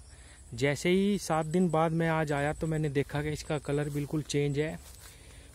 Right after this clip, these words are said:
जो हमारा छोटा पोगा भी होता है, वो भी अच्छी बढ़वार कर रहा,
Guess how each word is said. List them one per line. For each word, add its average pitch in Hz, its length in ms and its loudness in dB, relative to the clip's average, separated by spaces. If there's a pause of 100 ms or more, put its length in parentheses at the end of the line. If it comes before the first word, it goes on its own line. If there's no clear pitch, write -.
जो 151 180 6
हमारा 165 300 4
छोटा 151 340 0
पोगा 165 340 2
भी 175 80 0
होता 156 240 0
है, 170 60 2
वो 156 180 4
भी 165 120 2
अच्छी 165 260 2
बढ़वार 143 360 2
कर 135 140 -6
रहा, 143 260 -6